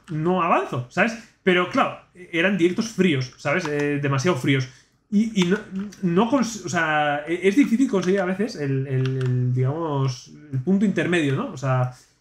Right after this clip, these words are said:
sobre todo, como yo empiezo a hablar de algo y, y se me va la cabeza y empiezo a hablar de otra cosa y de otra cosa y de otra, no, es como que no tengo fin, ¿no? Y, y, eh, y, joder, a veces se me hace complicado, eh, parar y, y esculpir, ¿no?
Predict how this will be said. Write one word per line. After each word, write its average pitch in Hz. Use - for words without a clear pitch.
sobre 180
todo, 277
como 160
yo 247
empiezo 202
a -
hablar 254
de 180
algo 202
y, 160
y 151
se 143
me 139
va 175
la 233
cabeza 277
y 208
empiezo 170
a -
hablar 190
de 175
otra 180
cosa 233
y 170
de 190
otra 196
cosa 240
y 202
de 208
otra, 226
no, 196
es 220
como 233
que 190
no 214
tengo 170
fin, 131
¿no? -
Y, 135
y, 135
eh, 135
y, 131
joder, 156
a 131
veces 135
se 160
me 151
hace 151
complicado, 131
eh, 120
parar 139
y, 127
y 127
esculpir, 127
¿no? 123